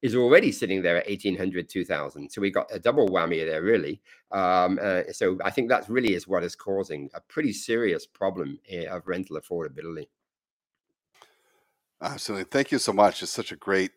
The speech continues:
Speaker 2: explanation. I mean, it, it's interesting too. I think, um, for a lot of these post-secondary institutes, they, they would claim th-, the draw really to bring in a lot of these
Speaker 1: Yeah.
Speaker 2: students are, are the dollars. And they would say they, they've been cut back on the provincial side.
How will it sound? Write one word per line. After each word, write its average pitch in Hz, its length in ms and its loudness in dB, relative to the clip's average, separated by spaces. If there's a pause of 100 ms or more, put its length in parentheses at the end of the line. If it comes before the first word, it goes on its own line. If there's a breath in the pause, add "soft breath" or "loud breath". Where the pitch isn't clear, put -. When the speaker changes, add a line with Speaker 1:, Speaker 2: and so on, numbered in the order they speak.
Speaker 2:
explanation. 98 680 -6
I 104 80 2
mean, 117 180 2
it, 104 260 -6
it's 113 180 -2
interesting 135 360 2
too. 117 140 6
I 107 80 10
think, 110 280 2 (440 loud breath)
um, 85 500 2 (540)
for - 160 -2
a 107 60 4
lot 101 380 6
of 98 260 0
these 92 340 -6 (200)
post-secondary 104 640 0
institutes, 104 680 -4 (320 soft breath)
they, 98 200 2
they 101 180 6
would 110 220 4 (100)
claim 95 380 0 (100)
th-, 110 260 -6
the 98 360 2 (160)
draw 156 320 12
really 101 260 2
to 95 100 -4
bring 107 260 2
in 98 100 2
a 95 60 2
lot 92 160 2
of 90 80 -6
these 87 260 -8
Speaker 1:
Yeah. 151 60 2
Speaker 2:
students 104 260 -2 (300)
are, 101 100 -6 (220)
are 113 100 4
the 104 100 0
dollars. 120 540 4
And 85 100 -6
they 101 80 2
would 107 140 2
say 104 320 2
they, 95 160 -2
they've 95 180 -6
been 95 140 -2
cut 123 280 6
back 104 240 6
on 104 80 0
the 92 60 -6
provincial 139 480 -2
side. 87 440 -2